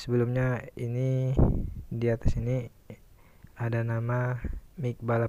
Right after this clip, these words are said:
lima lima satu, ini nama Instagram aku, kalian boleh follow. Terserah kalian sih. Ah, kita langsung ke tahap tutorialnya aja. Ya, kita kembali dulu. Yang pertama kita lakukan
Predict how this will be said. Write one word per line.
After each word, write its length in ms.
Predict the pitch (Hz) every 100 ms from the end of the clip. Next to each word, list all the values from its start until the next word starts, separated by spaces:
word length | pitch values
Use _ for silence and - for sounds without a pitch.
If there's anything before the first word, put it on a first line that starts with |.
| -
lima 240 | 117 113
lima 140 | 110 110
satu, 320 | 117 113 117
ini 80 | 120
nama 240 | 113 110
Instagram 560 | 104 117 113 110 107 107
aku, 160 | 120 117
kalian 320 | 117 113 110
boleh 240 | 110 107
follow. 560 | - 104 104 107 117 120 - - - - - - - - - - - - - -
Terserah 240 | - 110 110
kalian 240 | 117 113
sih. 160 | 113 104 - - - - - - - - - - - - -
Ah, 160 | 120 117
kita 160 | 120 127
langsung 320 | 123 120 123
ke 160 | 127
tahap 400 | 123 113 127 -
tutorialnya 640 | - 113 117 113 110 110 107
aja. 240 | 110 110 - - - - - - -
Ya, 80 | -
kita 160 | - -
kembali 400 | - 113 113 113
dulu. 320 | 117 127 139 - - - - - - - - - - - - - - - - - - - - - - - - 131
Yang 80 | 131
pertama 320 | 143 143 156
kita 240 | 156 139
lakukan 560 | 131 131 127 139 156